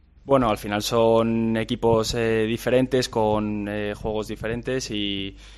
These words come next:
y bueno, eh, es cierto que en, que en Getafe di una, una buena versión, pero creo que, que todavía mi, mi potencial, eh, eh, creo que puedo crecer mucho y, y a eso vengo, ¿no? A, a crecer como jugador, como delantero y,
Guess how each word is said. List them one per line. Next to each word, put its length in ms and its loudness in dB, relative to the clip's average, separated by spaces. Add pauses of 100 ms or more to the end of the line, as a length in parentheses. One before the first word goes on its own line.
y 80 -10
bueno, 280 -2
eh, 760 -6 (360)
es 140 -4
cierto 280 -6
que 200 -4
en, 260 -8 (260)
que 100 -8
en 40 -10
Getafe 400 -2
di 120 -4
una, 400 -2
una 200 0
buena 220 -2
versión, 320 -4
pero 160 -4
creo 180 -4
que, 560 -4
que 100 -8
todavía 400 0
mi, 380 -2
mi 140 -6
potencial, 600 -2
eh, 360 -2 (260)
eh, 600 -6
creo 140 -6
que 100 -4
puedo 160 -2
crecer 280 -8
mucho 380 -2
y, 320 -6
y 80 -8
a 80 -2
eso 180 -6
vengo, 220 -10
¿no? 160 -8
A, 420 -6
a 60 -10
crecer 260 -14
como 200 -8
jugador, 340 0
como 180 -6
delantero 500 -2
y, 300 -8